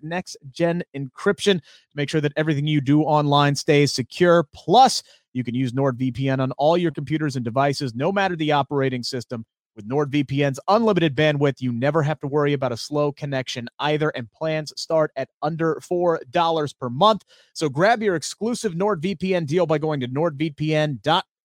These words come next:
com slash believe or use the code B L E A V to get up to seventy percent off your NordVPN plan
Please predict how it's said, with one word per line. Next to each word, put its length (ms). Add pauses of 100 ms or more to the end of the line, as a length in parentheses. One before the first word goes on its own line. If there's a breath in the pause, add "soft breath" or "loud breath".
(120)
com 360
slash 520
believe 680
or 160
use 320
the 100
code 400
B 280
L 240
E 240
A 220
V 360 (300 soft breath)
to 60
get 100
up 160
to 80
seventy 400
percent 440
off 280
your 100
NordVPN 960
plan 400